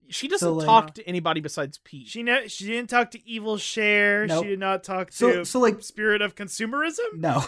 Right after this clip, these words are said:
Speaker 3: <laughs> The
Speaker 2: So Sora,
Speaker 3: Toy
Speaker 2: Donald,
Speaker 3: Story
Speaker 2: and,
Speaker 3: world?
Speaker 2: Sora, Donald, and Goofy show up, and then, like,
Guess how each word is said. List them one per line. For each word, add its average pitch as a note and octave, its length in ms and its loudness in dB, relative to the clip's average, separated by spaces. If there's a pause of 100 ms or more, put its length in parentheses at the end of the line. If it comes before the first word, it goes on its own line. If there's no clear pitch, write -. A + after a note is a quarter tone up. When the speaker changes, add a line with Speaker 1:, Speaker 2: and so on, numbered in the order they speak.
Speaker 3:
<laughs> - 140 -20
The G3 320 -2
Speaker 2:
So A#3 80 8
Sora, C4 300 10
Speaker 3:
Toy - 40 8
Speaker 2:
Donald, C4 200 8
Speaker 3:
Story B3 120 12
Speaker 2:
and, - 80 10
Speaker 3:
world? F#3 220 6
Speaker 2:
Sora, A#3 180 6
Donald, B3 240 10
and F#3+ 100 12
Goofy G3 240 2
show D#3+ 460 0
up, C#3 400 -4 (540)
and E3 180 0
then, D#3 160 0
like, D3 420 -4